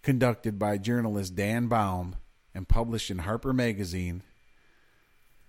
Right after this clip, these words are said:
Ehrlichman explained that Nick-, Nixon's campaign had two enemies, the anti-war left and black people.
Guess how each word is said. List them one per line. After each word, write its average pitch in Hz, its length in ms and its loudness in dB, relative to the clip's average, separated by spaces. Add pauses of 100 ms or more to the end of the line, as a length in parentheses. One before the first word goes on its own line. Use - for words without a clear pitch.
(600)
Ehrlichman 131 800 4
explained 117 580 -2
that 95 160 -4
Nick-, 117 540 -2
Nixon's 135 560 -2
campaign 123 500 0
had 98 220 -2
two 131 180 -4
enemies, 92 580 -2
the - 140 -4
anti-war 120 720 2
left 120 380 2
and 110 160 0
black 98 380 0
people. 87 460 -2